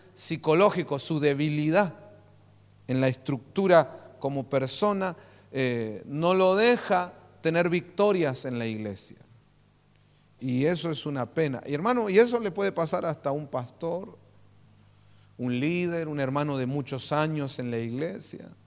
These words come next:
Si uno no se sana y no se restaura, el problema lo tiene y lo tendrá siempre. ¿Comprende lo que le digo? Por eso es tan importante la familia, la familia, la familia,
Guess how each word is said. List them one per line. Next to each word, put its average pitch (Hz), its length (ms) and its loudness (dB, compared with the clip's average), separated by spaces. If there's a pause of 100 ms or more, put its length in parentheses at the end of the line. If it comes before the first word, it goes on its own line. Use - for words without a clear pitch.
(500)
Si - 220 -8
uno 240 240 0
no 208 140 0
se 180 160 -4
sana 170 480 -4 (420)
y 156 140 -4
no 160 120 0
se 156 160 -2
restaura, 160 600 -6 (320)
el 185 100 -6
problema 208 380 -6
lo 185 120 -6 (220)
tiene 196 300 -4
y - 20 -6
lo 156 140 -6
tendrá 147 320 -8
siempre. 185 460 -16 (1500)
¿Comprende 190 400 4
lo 180 100 4
que 156 80 2
le 160 140 4
digo? 180 260 -4 (800)
Por 196 160 -4
eso 233 480 -4
es 175 160 -12 (140)
tan 214 180 -4
importante 220 760 -8
la 196 120 -12
familia, 196 520 -12
la 135 120 -12
familia, 165 480 -4
la - 100 -10
familia, 156 540 -10